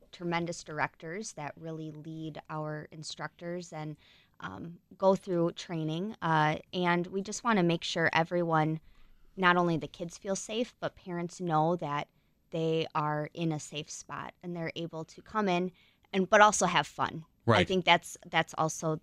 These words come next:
Speaker 1: the goal of that, but we, we take the safety of those kids very seriously.
Speaker 2: Number seven on this, this list, uh, the recently revamped sports program is designed to reflect the Y's core values,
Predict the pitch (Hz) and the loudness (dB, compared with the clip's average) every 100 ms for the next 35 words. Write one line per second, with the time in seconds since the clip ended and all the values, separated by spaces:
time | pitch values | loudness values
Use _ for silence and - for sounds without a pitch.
0 | _ 170 - 156 156 156 - 156 180 170 | _ -8 -2 0 2 0 0 0 0 -2
1 | 165 175 170 160 170 180 - 175 - 165 | -8 -4 -2 -2 -4 -8 -8 -14 -14 -16
2 | - 156 - 180 170 180 - 156 156 135 | -12 -12 -12 -12 -10 -10 -10 -12 -10 -12
3 | 147 - 160 135 - 73 - - - - | -12 -14 -18 -18 -18 -18 -18 -20 -20 -20
4 | - 117 - _ _ _ _ 110 104 98 | -20 -20 -20 _ _ _ _ -6 -6 2
5 | 123 135 165 - - 131 139 104 101 98 | 2 4 2 0 2 2 4 2 2 2
6 | - - 101 - 104 107 107 - 113 98 | 0 2 2 2 2 2 2 0 2 2
7 | 98 95 135 - 175 147 127 110 92 104 | 2 2 2 2 2 4 6 6 4 2
8 | 104 - 110 101 - 104 95 98 87 - | 2 0 0 0 0 0 2 2 0 -2
9 | 87 80 95 110 113 98 82 107 95 98 | -2 0 2 2 0 -2 0 2 2 0
10 | 90 92 92 - - 123 107 90 80 73 | 4 4 2 0 0 2 4 2 2 0
11 | 64 | -6